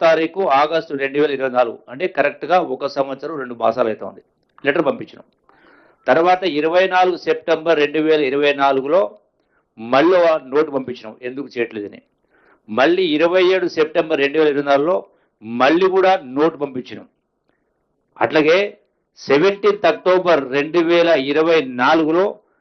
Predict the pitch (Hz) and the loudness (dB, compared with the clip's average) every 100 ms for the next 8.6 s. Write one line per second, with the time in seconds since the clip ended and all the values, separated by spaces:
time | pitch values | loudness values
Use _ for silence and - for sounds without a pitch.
0 | _ _ 104 113 131 180 180 170 170 214 | _ _ -12 -4 -2 0 0 0 2 0
1 | 214 _ 123 123 151 147 143 202 226 - | -2 _ -6 0 0 0 -2 -4 -4 -10
2 | - 113 143 151 151 139 170 170 117 135 | -18 -4 -2 -2 -6 -14 -10 -8 -6 -4
3 | 160 139 127 113 107 - 95 _ _ _ | -4 -4 -8 -8 -16 -20 -20 _ _ _
4 | _ _ _ _ _ _ _ 123 165 196 | _ _ _ _ _ _ _ -2 0 -2
5 | 151 131 135 208 208 180 185 - 185 175 | -4 -4 -2 -2 -4 -4 -4 -2 -4 0
6 | 180 175 165 165 170 151 147 147 156 156 | 0 -2 -6 -6 -4 -6 -4 -4 -4 -4
7 | 147 151 139 143 151 120 131 - _ _ | -2 -2 -2 -2 0 0 -2 -8 _ _
8 | 120 135 165 151 120 - | -10 -4 0 0 -2 -6